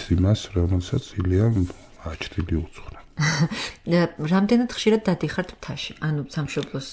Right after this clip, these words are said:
Speaker 1: კი, ბატონო.
Speaker 2: ადგილს,
Speaker 1: ყოველ
Speaker 2: საიდან
Speaker 1: წელს,
Speaker 2: ხართ?
Speaker 1: ყოველ
Speaker 2: ანუ
Speaker 1: წელს
Speaker 2: ეს
Speaker 1: დავდივარ.
Speaker 2: თქვენი მამა-, სა-, მამა-პაპის სახლია თუ
Speaker 1: არა,
Speaker 2: უბრალოდ
Speaker 1: არა.
Speaker 2: ადგილი?
Speaker 1: მე როგორც გითხარით, ნატო, ბაბუა ჩვენ პაპა დაგვეღუპა და
Speaker 2: დიახ.
Speaker 1: ფაქტურად მოწყვეტილები ვიყავით ყაზბეგს და ოთხ-, ყაზ-,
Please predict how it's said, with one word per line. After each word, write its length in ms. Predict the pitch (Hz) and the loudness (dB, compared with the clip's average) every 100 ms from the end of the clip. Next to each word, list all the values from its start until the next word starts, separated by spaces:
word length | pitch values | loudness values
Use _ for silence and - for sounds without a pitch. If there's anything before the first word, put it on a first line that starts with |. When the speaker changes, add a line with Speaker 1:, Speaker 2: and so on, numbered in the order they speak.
| - | -12
Speaker 1:
კი, 160 | - 131 | -4 0
ბატონო. 460 | 104 104 - - - - | 4 4 2 -8 -10 -8
Speaker 2:
ადგილს, 480 | 147 151 160 185 - | -6 -4 -4 -4 0
Speaker 1:
ყოველ 280 | - 151 135 | 6 8 8
Speaker 2:
საიდან 60 | |
Speaker 1:
წელს, 280 | - 107 - | 8 4 4
Speaker 2:
ხართ? 120 | - | -2
Speaker 1:
ყოველ 220 | - 110 | 4 8
Speaker 2:
ანუ 100 | 98 | 8
Speaker 1:
წელს 160 | 101 90 | 8 6
Speaker 2:
ეს 100 | 233 | 4
Speaker 1:
დავდივარ. 160 | 87 - | 2 0
Speaker 2:
თქვენი 260 | 220 196 | 2 4
მამა-, 280 | 185 170 165 | 4 2 0
სა-, 180 | 190 170 | -2 0
მამა-პაპის 640 | 170 170 165 165 - 147 - | 2 0 0 -2 -2 -12 -10
სახლია 500 | - 160 - 156 160 | -4 -4 -2 0 0
თუ 160 | 165 - | 0 6
Speaker 1:
არა, 140 | 240 | 6
Speaker 2:
უბრალოდ 380 | 226 180 190 190 | 6 6 4 6
Speaker 1:
არა. 80 | - | 2
Speaker 2:
ადგილი? 340 | 156 165 151 147 - | 2 -2 -2 -4 0
Speaker 1:
მე 140 | 110 | 6
როგორც 320 | 101 90 92 | 6 6 2
გითხარით, 400 | - 90 - 80 - | -2 -4 0 -2 0
ნატო, 260 | 87 - 95 - - 80 80 | 0 2 0 0 -6 -2 -2
ბაბუა 480 | 85 87 85 90 90 | -2 -2 -2 0 0
ჩვენ 280 | 87 - 87 | -2 -4 -4
პაპა 300 | 87 85 - 87 - - | -2 -4 -4 -6 -8 -10
დაგვეღუპა 600 | - 87 87 85 - 90 | 0 2 2 0 -2 -2
და 160 | - 120 - - | 2 2 2 -6
Speaker 2:
დიახ. 260 | - 190 165 | 2 2 4
Speaker 1:
ფაქტურად 480 | - 87 - 85 - | 4 4 4 4 4
მოწყვეტილები 760 | 85 - 73 - 76 82 90 | 4 4 0 0 0 -2 -2
ვიყავით 440 | 87 85 - 87 - | -2 -2 -4 -4 -2
ყაზბეგს 460 | 98 90 110 - | -2 2 2 2
და 120 | - 131 | 2 4
ოთხ-, 280 | 92 - 85 | 4 -2 -4
ყაზ-, 340 | 87 90 90 | 2 4 4